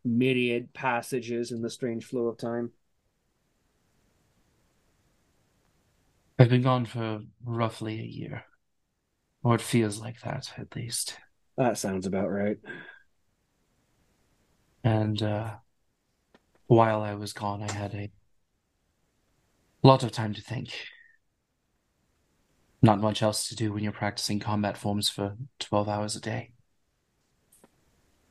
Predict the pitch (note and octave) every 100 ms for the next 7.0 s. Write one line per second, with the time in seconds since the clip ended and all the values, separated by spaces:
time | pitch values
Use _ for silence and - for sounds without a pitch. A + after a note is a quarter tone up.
0 | _ _ _ _ _ - - _ _ _
1 | _ _ - A2 G#2 G#2+ G#2 - - _
2 | - _ _ _ _ _ _ _ _ _
3 | _ _ _ _ _ _ _ - - _
4 | - - _ _ _ - A#2 A#2 - C3+
5 | A#2 G#2+ G#2 G2+ G#2+ G#2+ A2 - - -
6 | - _ _ _ _ _ A#2+ A#2 A#2